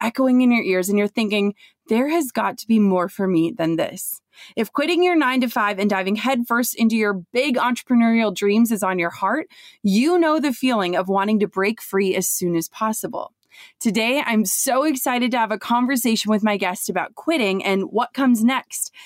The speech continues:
How do you know you're ready to quit? What will your friends and family think? Where will the money to grow your business even come from? And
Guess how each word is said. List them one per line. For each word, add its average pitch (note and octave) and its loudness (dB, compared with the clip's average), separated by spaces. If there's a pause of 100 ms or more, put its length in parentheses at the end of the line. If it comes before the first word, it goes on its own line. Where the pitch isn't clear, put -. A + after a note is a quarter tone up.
(200)
How C4+ 0
do E4 2
you E4+ 4
know C4+ 4
you're C4+ 2
ready G#3 0
to F3+ 0
quit? - -4 (240)
What A#3 0
will D4+ 0
your D#4 2
friends D4+ 0
and C#4 2
family D4 2
think? - -8 (340)
Where B3 0
will D#4+ 2
the E4 0
money D4+ 2
to C#4+ 0
grow A3+ -2
your C#4 -2
business C#4+ 0
even C#4+ 0
come E4 0
from? F#3+ -2
And A#3 2